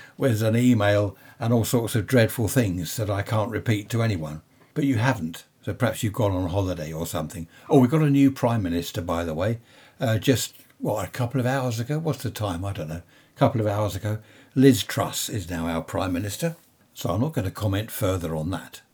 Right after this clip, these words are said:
If you've got anything to tell me, raise rants at protonmail dot com. What films would you recommend? That's the thing, isn't it? What films? I mean, there are so many, so many films from the old days that I just,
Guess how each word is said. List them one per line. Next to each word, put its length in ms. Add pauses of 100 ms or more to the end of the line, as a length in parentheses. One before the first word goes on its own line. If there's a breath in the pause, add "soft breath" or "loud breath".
(460)
If 180
you've 140
got 200
anything 380
to 100
tell 300
me, 200
raise 480
rants 500 (100)
at 380 (420)
protonmail 840
dot 260
com. 320 (300 loud breath)
What 200
films 440
would 160
you 140
recommend? 600 (560 soft breath)
That's 180
the 80
thing, 280
isn't 140
it? 100
What 200
films? 360
I 60
mean, 120
there 100
are 40
so 240
many, 420 (340 soft breath)
so 340
many 300
films 460
from 140
the 120
old 220
days 500 (380)
that 100
I 100
just, 380